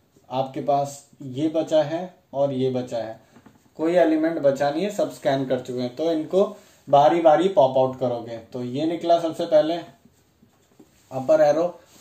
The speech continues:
और then उसके बाद division आपका बाहर पॉप आउट हो जाएगा ये,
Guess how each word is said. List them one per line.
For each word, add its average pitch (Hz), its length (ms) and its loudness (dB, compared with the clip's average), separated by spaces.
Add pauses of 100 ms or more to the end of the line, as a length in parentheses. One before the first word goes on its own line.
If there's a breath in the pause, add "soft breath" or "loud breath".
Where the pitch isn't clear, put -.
(100)
और 135 220 0
then 147 180 2
उसके 156 240 -4
बाद 147 240 4
division 127 480 0
आपका 120 300 -4
बाहर 117 340 -4
पॉप 117 180 -2
आउट 117 200 -8
हो 120 120 -12
जाएगा 117 360 -12 (880)
ये, - 180 -18